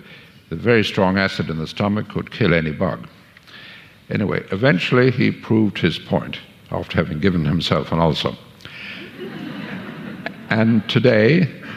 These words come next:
the treatment of an ulcer, instead of twenty to fifty years on antacids or losing your stomach and so on and so on, today,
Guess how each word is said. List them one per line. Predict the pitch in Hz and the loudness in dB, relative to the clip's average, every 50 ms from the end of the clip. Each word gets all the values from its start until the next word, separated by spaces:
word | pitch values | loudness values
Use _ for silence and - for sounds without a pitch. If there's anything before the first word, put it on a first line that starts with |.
| - - - - - - - - - - - - - | -16 -16 -18 -20 -20 -18 -20 -20 -20 -20 -20 -6 -4
the | 123 120 | -4 -4
treatment | - - - 160 120 - - 95 78 - - | 0 2 2 2 2 2 0 -2 -2 -2 -2
of | - - | -4 -2
an | 87 87 78 | -2 -2 -2
ulcer, | 78 80 80 - 110 - 87 85 82 - - | -2 -2 0 0 2 2 2 2 0 -4 -8
instead | - 90 - - - 123 | -10 -8 -2 0 2 2
of | 120 120 - - - - - - - _ _ _ _ _ _ _ _ - - - - - _ - - - - - - - - - - _ _ - - | 2 0 -2 -6 -16 -20 -20 -20 -20 _ _ _ _ _ _ _ _ -20 -20 -20 -20 -20 _ -20 -20 -20 -20 -20 -20 -20 -20 -20 -20 _ _ -16 -6
twenty | - - 117 113 113 | 0 4 4 6 6
to | 87 - | 4 2
fifty | - 92 98 85 - - | -2 -2 -2 -2 0 2
years | 101 95 92 82 95 | 4 4 4 2 2
on | 95 | 0
antacids | 95 98 90 - 101 90 90 - - 82 | 0 0 2 2 2 2 2 0 -4 -4
or | 78 | -2
losing | 85 101 117 110 95 98 92 | 2 2 4 4 4 4 2
your | 90 85 | 2 0
stomach | - - 98 85 85 80 - | 0 -2 -2 0 0 -2 -2
and | - - 76 | -6 -8 -4
so | - 87 82 | -2 -2 -2
on | 80 73 | -2 -4
and | 71 - | -6 -8
so | - - | -6 -4
on, | 90 98 127 165 160 - - - - - - - - - - - - - - - - | -4 -2 -2 -4 -6 -8 -12 -18 -18 -18 -18 -18 -18 -20 -20 -20 -20 -20 -20 -14 -8
today, | - - - 110 110 120 123 139 160 180 165 | -6 -2 2 4 4 6 6 6 4 2 0